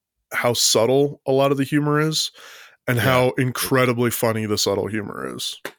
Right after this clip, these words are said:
Speaker 2: Yeah, it's a dark comedy.
Speaker 1: It's a,
Speaker 2: Uh,
Speaker 1: it's a very funny, funny
Speaker 2: it's
Speaker 1: show.
Speaker 2: really dark too. Um,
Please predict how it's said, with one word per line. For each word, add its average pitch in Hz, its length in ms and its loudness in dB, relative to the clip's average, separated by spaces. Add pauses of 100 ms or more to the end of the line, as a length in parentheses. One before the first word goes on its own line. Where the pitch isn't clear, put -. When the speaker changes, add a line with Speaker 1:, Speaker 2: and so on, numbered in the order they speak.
(640)
Speaker 2:
Yeah, 85 300 -10
it's 110 160 -2
a 131 60 0
dark 113 280 -2
comedy. 92 600 -6
Speaker 1:
It's - 180 -4
a, 131 40 2
Speaker 2:
Uh, 98 260 -2
Speaker 1:
it's 151 140 2
a 160 40 6
very 120 460 2
funny, 110 640 -2 (100)
funny 104 240 -2
Speaker 2:
it's 95 120 -4
Speaker 1:
show. 95 140 -2
Speaker 2:
really 90 280 -4
dark 87 400 -4
too. 90 400 -6
Um, 90 500 -8